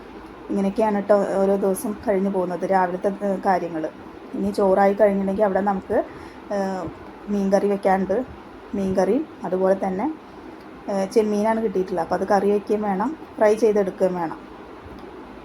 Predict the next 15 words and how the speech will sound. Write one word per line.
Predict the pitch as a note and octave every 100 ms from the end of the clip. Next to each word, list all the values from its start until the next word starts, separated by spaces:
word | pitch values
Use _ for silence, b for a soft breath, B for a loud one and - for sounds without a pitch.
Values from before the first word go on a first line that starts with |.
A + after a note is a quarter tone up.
| - - - - - - - - -
അടയെല്ലാം | F#3+ F#3+ G3+ G#3
പരത്തി. | G#3+ G#3 - - G#3+ C4 - - - - -
അപ്പോൾ | F#3 G#3+
ഞാൻ | A3+ G#3+
അരിപ്പൊടിയും, | A#3+ G#3 G#3 A#3+ A#3+ B3 A3+
പകുതി | G#3 G#3+ C4
അരിപ്പൊടിയും | A#3+ G3 G3 G3 C#4
പകുതി | G3 F#3+ F#3
മൈദപ്പൊടിയും | B3+ A#3 F#3+ F#3 F#3+ F#3+
ചേർത്താണ് | G#3 G3+ F#3+ G3 F#3
കേട്ടോ | F3 G3
അട | F3+
ഉണ്ടാക്കിയുള്ളത്. | F#3+ F#3 F#3 F3+ F3 F3
കുറച്ച് | F3+ - C4
ഉപ്പിടും. | A#3+ F#3+ E3+